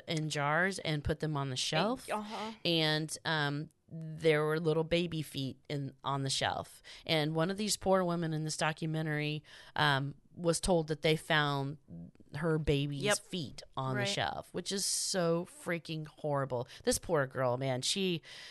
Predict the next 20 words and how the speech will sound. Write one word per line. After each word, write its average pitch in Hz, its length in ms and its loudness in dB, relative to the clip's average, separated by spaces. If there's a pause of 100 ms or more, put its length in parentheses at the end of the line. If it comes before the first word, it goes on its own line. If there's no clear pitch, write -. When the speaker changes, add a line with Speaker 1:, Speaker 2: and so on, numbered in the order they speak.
(140)
Speaker 1:
like, 160 220 6
she - 120 6
was 226 140 6
trying 190 320 6
to 180 80 4
do 170 160 0
the 165 100 2
right 151 240 2
thing 151 360 0
and 131 100 -4
trying 160 480 2
so 196 420 2
hard. 165 380 6
And, 147 120 -2 (280)
you 240 140 2
know, 240 80 6
you 233 100 2
gotta 320 240 8
remember, 196 520 6 (640)
it, 240 160 4